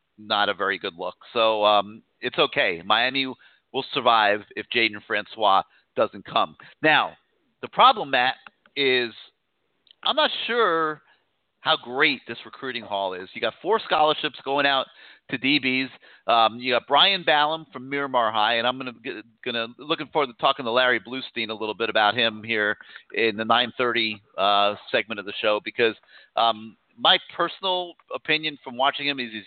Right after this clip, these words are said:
he's kinda, like, right on the fringe of being good enough to play at Miami. Um, Marcus Clark from Winter Park, uh, a kid that we really don't know a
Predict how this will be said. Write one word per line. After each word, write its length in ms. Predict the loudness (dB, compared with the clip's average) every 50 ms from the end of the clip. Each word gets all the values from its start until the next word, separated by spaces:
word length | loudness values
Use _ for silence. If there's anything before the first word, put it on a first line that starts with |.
| -14 -18
he's 160 | -16 -16 -16 -12 -6 0
kinda, 220 | 2 2 2 2
like, 200 | 4 4 2 2 0 0
right 220 | 0 2 4 4
on 120 | 2 0
the 80 | -2 -8 _ -4
fringe 400 | -2 -2 0 -2 -4 -8 -14 -16 _ _ -20 -20 -18 -12 -8 -6
of 120 | -6 -4
being 200 | -4 -4 -4 -2
good 160 | -2 -2 -2
enough 180 | 0 -2 -4 -6
to 60 | -6
play 200 | _ 0 2 2
at 80 | 2 2
Miami. 480 | 2 2 2 2 0 0 -2 -4 -4 _ _ -20 -20 -20 -8 0
Um, 400 | 2 2 4 2 0 -2 -14 -18 _ _
Marcus 360 | -2 2 4 4 2 2 -6 -16 -12 -6
Clark 300 | 0 2 4 4 4 0 -4
from 140 | -14 -10 -6
Winter 200 | -6 -4 -4 -4
Park, 400 | _ 2 4 6 6 6 2 0 -6 -20 -20 _ _ _ _ _ _ _ _ 0
uh, 500 | 2 4 6 6 6 6 4 4 2 0 _ _ _ _ _ _ _ -20
a 60 | -18 -12 -4 -2
kid 220 | 0 0 0 2
that 200 | 2 2 2 2 0 -4
we 120 | -10 -10
really 400 | -6 -4 -2 -2 -2 -2 -4 -8 _ -6
don't 240 | -4 -4 -4 -6 -8
know 180 | -6 -6 -6
a 60 | -6